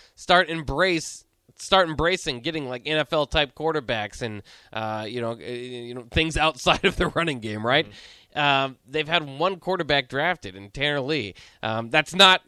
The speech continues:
Speaker 1: necessarily mean that that's their best quarterback. They've had some success at quarterback. Zach Taylor,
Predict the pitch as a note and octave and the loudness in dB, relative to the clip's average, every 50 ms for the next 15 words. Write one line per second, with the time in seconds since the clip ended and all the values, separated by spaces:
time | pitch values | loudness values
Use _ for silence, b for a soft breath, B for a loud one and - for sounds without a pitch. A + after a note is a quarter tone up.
0 | _ - D3 D#3+ F3 F3 - D#3+ D3+ - F#3+ F#3 F3 E3 D#3+ D3+ D#3 E3 D#3 C#3+ | _ -12 -4 -2 -2 -2 -4 -6 -6 -2 -2 0 0 0 0 0 -2 -2 -2 -2
1 | C#3+ C3+ B2+ C#3 D3 - - D#3+ C#3 B2 D3+ D3 B2 - - - G3+ B3 G#3+ C#3 | -4 -4 -4 -4 -6 -4 -4 -4 -2 0 0 0 0 -2 -2 0 0 0 2 0
2 | C#3+ D3 - D3 G#2+ C3 D#3 F3 E3 - - D3+ C#3 - - G#2 - D#3+ F#3 A3+ | -2 -2 -4 -4 -2 -2 -2 -2 -2 -6 -8 -10 -8 -8 -8 -6 -2 0 0 0
3 | - - B2 A2 - C3 A2+ G#2+ G#2+ G#2+ G#2 G#2 A#2+ D3+ C#3+ - - - F#3+ F#3+ | 0 -2 -6 -4 -4 -4 -4 -2 -4 -6 -6 -2 -2 0 0 0 -2 -2 0 0
4 | F3 D#3 C3+ B2 A#2+ | 0 2 0 0 -2